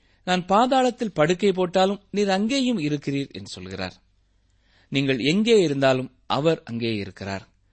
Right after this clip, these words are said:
எனவே நீங்கள் அவரிடத்திலிருந்து எந்த வகையிலும் தப்ப முடியாது. அடுத்ததாக தேவன் எல்லாம் அறிந்தவர்.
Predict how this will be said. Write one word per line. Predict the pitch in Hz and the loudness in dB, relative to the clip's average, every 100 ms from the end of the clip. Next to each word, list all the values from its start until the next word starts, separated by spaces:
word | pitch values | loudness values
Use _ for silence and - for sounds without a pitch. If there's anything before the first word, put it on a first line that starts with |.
| _ _ | _ _
எனவே | 170 226 190 185 - | 0 2 2 0 -4
நீங்கள் | 127 131 123 | -6 0 2
அவரிடத்திலிருந்து | 143 151 139 135 135 135 156 - _ _ - | 2 0 0 0 0 0 -6 -10 _ _ -2
எந்த | 135 190 202 196 | -2 0 -2 -2
வகையிலும் | 143 151 156 160 - | -2 0 -2 -2 -10
தப்ப | 113 107 120 | -12 -6 -6
முடியாது. | 110 98 98 92 95 87 _ _ _ _ _ _ _ _ | -6 -6 -6 -6 -8 -12 _ _ _ _ _ _ _ _
அடுத்ததாக | 233 285 285 175 160 170 131 - 131 | -2 0 2 2 2 0 -2 -6 0
தேவன் | 185 170 156 - | 2 2 -4 -8
எல்லாம் | 131 151 123 127 | -4 -2 -2 -4
அறிந்தவர். | 104 104 98 95 | -6 -4 -4 -6